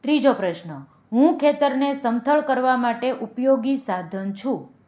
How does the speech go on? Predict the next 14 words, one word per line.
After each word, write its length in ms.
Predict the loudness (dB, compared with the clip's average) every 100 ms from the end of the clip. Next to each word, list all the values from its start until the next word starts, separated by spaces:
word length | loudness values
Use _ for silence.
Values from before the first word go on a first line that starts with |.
| -20
સમાર. 600 | -12 -8 -6 -4 -4 -6 -14 _ _ _ _ _ _ _ _ _ _ _ _ _ _ _ _ _ _ _ _ _ _ _ _ -6
પ્રશ્ન 320 | -4 -2 0 0 2
ત્રણ, 320 | 0 0 -4 -14 _ _ -2
નીચે 340 | 0 2 4
આપેલ 420 | 6 4 2 0 0
વિધાનોમાંથી 880 | 0 2 2 0 0 -2 -4 -4 -4
સાચા 440 | -2 -2 2 2 2
વિધાન 360 | 0 0 2 0 -2
સામે 300 | -4 -4 -6
ખરાની 640 | -8 -6 -2 0 0 -2 -2
અને 120 | -4 -4 -4
ખોટા 280 | -4 0 2
વિધાન 340 | 2 0 -2 -2 -4
સામે 260 | -4 -4